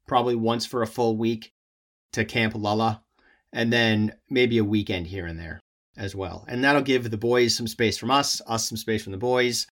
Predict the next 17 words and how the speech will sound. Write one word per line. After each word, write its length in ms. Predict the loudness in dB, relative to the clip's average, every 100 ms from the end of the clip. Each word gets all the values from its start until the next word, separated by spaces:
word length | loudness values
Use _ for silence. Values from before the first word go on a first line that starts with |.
| _ _ _ _
My 80 | -8
sister 300 | -4 -4 -2
gets 200 | -2 -4
some 100 | -6
company, 500 | -6 -2 0 0 -4 _ _ _
and 80 | -6
hopefully 380 | -4 -4 -4 -4
it 140 | -4 -6
livens 400 | -4 -2 -4 -6
up 100 | -8
the 80 | -6
summer 260 | -6 -6
a 40 | -8
little 140 | -10
bit 120 | -12
for 200 | -14 -14
them. 200 | -14 -20